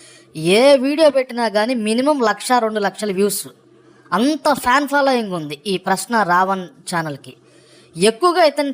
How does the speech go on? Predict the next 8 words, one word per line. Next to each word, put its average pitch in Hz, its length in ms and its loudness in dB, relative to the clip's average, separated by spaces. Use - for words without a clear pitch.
ఛానల్ని 254 400 0
ఎవరు 247 140 0
ఫాలో 240 240 2
అవుతున్నారంటే, 180 520 -6
ఎస్సీ, 269 280 -4
ఎస్టీ, 233 260 -8
బీసీ 214 380 -10
వాళ్ళండి 127 420 -12